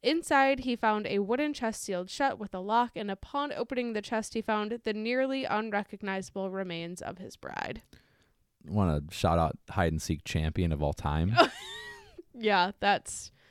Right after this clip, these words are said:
Speaker 1: that's intense. That is really intense.
Speaker 2: I think it just shows to how much she didn't wanna kiss the other
Speaker 1: The
Speaker 2: boys.
Speaker 1: other, yeah, the
Speaker 2: So
Speaker 1: other.
Speaker 2: she's like, "Well, I'm gonna hide so well."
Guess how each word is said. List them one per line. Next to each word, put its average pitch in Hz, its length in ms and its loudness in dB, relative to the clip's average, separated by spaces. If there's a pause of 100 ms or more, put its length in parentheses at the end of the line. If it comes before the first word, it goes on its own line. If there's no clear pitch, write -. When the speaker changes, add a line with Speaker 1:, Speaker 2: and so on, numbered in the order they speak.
(160)
Speaker 1:
that's 240 220 6
intense. 262 560 2
That 202 180 -2
is 190 300 -4
really 190 340 -8
intense. - 600 -12
Speaker 2:
I 101 40 -2
think 107 160 4
it 98 60 6
just 85 160 2
shows 82 280 4
to 78 300 2
how 90 120 0
much 78 440 0
she - 160 -4
didn't 78 320 0
wanna 76 200 -2
kiss - 520 -4 (320)
the 90 180 2
other 90 140 4
Speaker 1:
The 90 60 0
Speaker 2:
boys. 98 220 8
Speaker 1:
other, - 260 6
yeah, 202 300 0
the 101 80 0
Speaker 2:
So 92 220 6
Speaker 1:
other. 82 40 2
Speaker 2:
she's - 180 -2
like, 85 120 4
"Well, 87 100 6
I'm 90 80 4
gonna 90 140 4
hide 80 320 2
so 104 400 4
well." 69 460 2